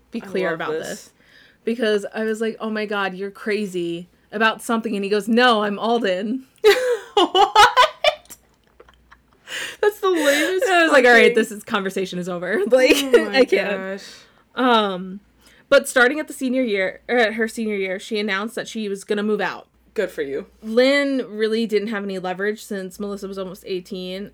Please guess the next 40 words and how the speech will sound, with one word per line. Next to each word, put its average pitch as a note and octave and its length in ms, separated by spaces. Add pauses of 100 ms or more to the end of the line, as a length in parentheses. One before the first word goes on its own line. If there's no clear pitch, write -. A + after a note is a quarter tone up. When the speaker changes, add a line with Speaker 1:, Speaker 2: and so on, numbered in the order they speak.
Speaker 1:
and G3+ 180
she A3 80
also G3+ 180
had F#3+ 40
to G3 60
consider F#3 560
Amanda's F3+ 640 (200)
well-being, G3+ 840
too. F#3 420 (380)
Speaker 2:
Right. D#3+ 340 (580)
Speaker 1:
So, B3 640
Melissa A#3+ 380
moved B3 260
out G3 360
and G#3+ 180
got G3 180
a G3 40
job F#3+ 280
at G3 60
a F#3+ 40
pizzeria F#3+ 920
and G3 320
enrolled A3+ 420
in A#3 60
the A3+ 80
high G#3+ 200
school G3+ 240
that F3 120
she - 120
would C#4 140
have E4+ 100
been A3 120
attending F#3+ 720
if G3+ 500
her G#3 100
grandparents G3 600
stayed F3 240
in F3 120
Kensington. A3 600 (880)
Speaker 2:
Mm-hmm. G3+ 400